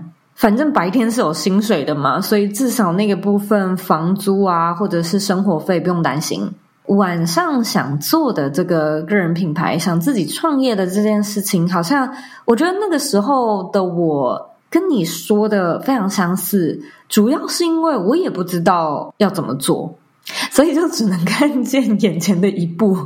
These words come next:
<laughs> 不熟悉，所以没有办法看见很多步。那个时候就心里的一个非常直白的想法，就是：我既然都要下了班，花我自己的时间来做这件事情，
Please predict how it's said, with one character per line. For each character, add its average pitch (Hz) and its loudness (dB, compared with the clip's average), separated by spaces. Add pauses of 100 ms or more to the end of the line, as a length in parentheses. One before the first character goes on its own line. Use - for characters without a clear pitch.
(300)
<laughs> - -6
不 339 6
熟 277 0
悉， 247 0
所 240 0
以 220 2
没 202 2
有 247 2
办 208 -2
法 196 0
看 196 0
见 180 0
很 139 -4
多 143 0
步。 156 -2 (180)
那 381 0
个 262 0
时 - -2
候 226 0
就 226 -2 (280)
心 359 0
里 240 0
的 190 0
一 190 -2
个 196 0
非 339 -2
常 269 0
直 175 -2
白 202 0
的 202 0
想 196 0
法， 202 0
就 190 -2
是： 208 0
我 196 2
既 185 0
然 180 -2
都 190 2
要 208 0
下 214 0
了 160 0
班， 170 -2
花 214 2
我 185 -2
自 226 -2
己 151 -2
的 143 0
时 - -2
间 180 0
来 143 -2
做 170 0
这 180 -2
件 190 0
事 175 -2
情， - -4